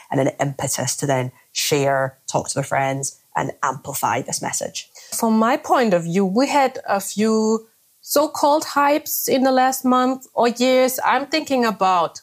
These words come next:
Speaker 2: Clubhouse
Speaker 1: Mm-hmm.
Speaker 2: or Chat G P T.
Speaker 1: Mm-hmm.
Speaker 2: Everyone is freaking out about Chat G P T. We have to deal with a lot of hypes,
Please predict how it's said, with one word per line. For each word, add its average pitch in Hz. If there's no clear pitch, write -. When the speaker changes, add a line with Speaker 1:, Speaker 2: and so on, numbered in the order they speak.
Speaker 2:
Clubhouse 220
Speaker 1:
Mm-hmm. 180
Speaker 2:
or 185
Chat 240
G -
P 330
T. 269
Speaker 1:
Mm-hmm. 180
Speaker 2:
Everyone 226
is 220
freaking 254
out 208
about 180
Chat 208
G -
P 240
T. 196
We 277
have 359
to -
deal 233
with 202
a 175
lot 185
of 208
hypes, -